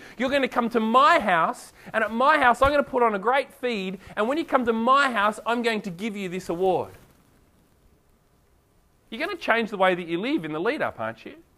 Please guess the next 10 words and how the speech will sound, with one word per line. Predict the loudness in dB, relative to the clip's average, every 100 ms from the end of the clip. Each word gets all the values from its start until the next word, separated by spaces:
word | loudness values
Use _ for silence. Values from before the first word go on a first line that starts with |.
| _ _ _ _ _ _ _ _ 4
Or | 4
you're | 4 -2
gonna | 0
make | 2 2 2
sure | -2
that | 0
you're | -2
consistent, | -2 -10 -2 -2 -2 -4 -2
at | -2 -2
least, | -2 -4 -10